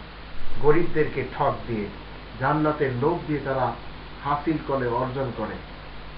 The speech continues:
আল্লাহ বলছেন, ঠিক এদের মতো আর এক শ্রেণীর লোক রয়েছে যারা হামান,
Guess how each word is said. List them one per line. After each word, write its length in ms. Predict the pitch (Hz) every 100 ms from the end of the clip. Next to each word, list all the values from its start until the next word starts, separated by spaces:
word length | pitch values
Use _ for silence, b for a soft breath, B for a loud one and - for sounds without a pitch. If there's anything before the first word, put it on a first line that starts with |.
| - - - - - - - -
আল্লাহ 200 | 120 135
বলছেন, 360 | 143 165 165 135 110 - - -
ঠিক 120 | 190 196 - -
এদের 320 | 139 151 220
মতো 220 | 220 208 175
আর 140 | 156
এক 120 | 208 -
শ্রেণীর 340 | 214 208 202 180
লোক 260 | 175 170
রয়েছে 300 | 170 160 156
যারা 360 | 147 143 - - - - - - - - - - - - - - - - - - - - - - - - - - - -
হামান, 640 | 135 139 151 165 139